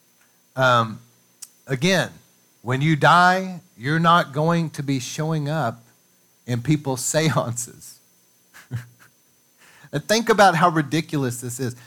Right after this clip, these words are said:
But anyway, people join, they'll go to graveyards or round tables, join hands, and then they start summoning dead Uncle Charlie, dead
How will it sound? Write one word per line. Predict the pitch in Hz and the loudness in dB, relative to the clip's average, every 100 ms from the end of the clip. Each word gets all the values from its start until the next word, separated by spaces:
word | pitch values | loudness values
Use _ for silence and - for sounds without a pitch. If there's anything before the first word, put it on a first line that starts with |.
| - - | -20 -8
But | - | 0
anyway, | 190 185 165 | 4 4 2
people | 170 214 214 214 | 2 0 2 0
join, | 160 170 185 160 | 0 0 0 2
they'll | 156 | 0
go | 151 175 | 2 0
to | 170 | 0
graveyards | 139 160 170 165 170 165 | 0 0 0 2 2 2
or | 156 | 0
round | 151 156 156 | 2 2 2
tables, | 156 170 165 160 | -2 -4 -2 -2
join | 113 156 160 | -2 -2 -2
hands, | 143 147 156 156 | -2 -4 -4 -4
and | 151 | -6
then | 139 139 | -6 -6
they | 135 | -6
start | 131 156 131 | -2 0 0
summoning | - - 156 160 165 160 151 - _ _ 104 107 | -4 -4 0 0 0 -4 -6 -12 _ _ -16 -4
dead | 147 151 | 0 2
Uncle | 156 139 127 | 0 -2 -10
Charlie, | - 151 151 160 160 156 160 151 - _ _ _ _ 98 | -4 0 2 2 -2 -6 -10 -14 -20 _ _ _ _ -8
dead | 123 143 147 | -4 -2 -4